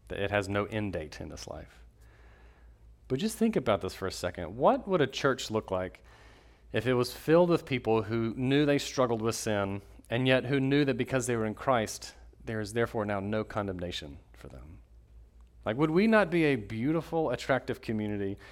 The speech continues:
if we could be open and honest about our brokenness? Not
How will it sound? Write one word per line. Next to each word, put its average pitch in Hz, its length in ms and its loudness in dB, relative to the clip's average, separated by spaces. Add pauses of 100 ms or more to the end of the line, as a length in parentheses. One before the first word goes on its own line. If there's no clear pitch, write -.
(220)
if 104 160 -4
we 120 80 2
could 117 140 0
be 110 240 -2
open 135 300 -2
and 117 100 -4
honest 110 380 -6
about 107 180 -4
our 92 80 -4
brokenness? 131 680 -8 (880)
Not 165 320 2